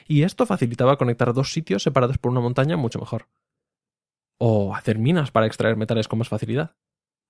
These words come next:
Sin embargo, este tipo de usos no dan para películas, así que es más normal ver cosas de este estilo. Y por cierto, casi siempre con un error importante sobre la pinta que tienen.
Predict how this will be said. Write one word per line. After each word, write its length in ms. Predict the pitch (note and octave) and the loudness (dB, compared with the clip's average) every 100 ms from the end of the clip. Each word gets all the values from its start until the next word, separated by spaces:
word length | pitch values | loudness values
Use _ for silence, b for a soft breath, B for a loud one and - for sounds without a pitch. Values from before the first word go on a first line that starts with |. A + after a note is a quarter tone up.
| _ _ _ _ _ | _ _ _ _ _
Sin 220 | - C#3+ | -2 0
embargo, 420 | E3 G#3+ - - _ _ | 0 -2 -6 -8 _ _
este 200 | - - | -18 -8
tipo 180 | A#3 A3+ | -2 2
de 120 | G3+ | 2
usos 400 | G#3 F#3 F3 - _ _ _ _ - | 2 2 0 -4 _ _ _ _ -18
no 480 | D#3+ G3 G#3+ A3 | -8 -4 0 2
dan 140 | F3 A2 | 2 0
para 160 | G#2+ | -4
películas, 460 | A2 G#2+ G#2+ E2 - | -4 -6 -8 -10 -6
así 220 | D#3 E3 | -4 -2
que 200 | F3 E3 | 0 2
es 120 | E3+ F3 | 2 2
más 100 | E3 | 0
normal 380 | C#3+ C#3 C3+ | 2 2 2
ver 180 | C#3 C3+ | 2 2
cosas 320 | C3 B2+ C3 | 4 2 2
de 80 | A#2 | 0
este 160 | G#2+ - | -4 -8
estilo. 360 | - G2 - _ _ _ _ _ _ _ _ _ _ _ _ _ | -12 -14 -16 _ _ _ _ _ _ _ _ _ _ _ _ _
Y 100 | D3 | -4
por 140 | G#2 | -4
cierto, 360 | - G#2+ - - _ _ | -2 -4 -4 -14 _ _
casi 200 | - B2 | -8 -4
siempre 300 | A2+ A#2 D#3+ | -2 -2 -2
con 160 | - A#2 | 0 2
un 140 | A#2+ | 4
error 240 | C#3 A#2+ B2+ | 4 4 2
importante 520 | B2+ A2 - A2+ D#3 | 2 0 0 0 -2
sobre 220 | - C3+ | 0 0
la 120 | G#2+ | 0
pinta 220 | G#2 A2+ G#2+ | -4 -6 -8
que 120 | A2+ | -6
tienen. 340 | A#2+ A2 - | -6 -6 -8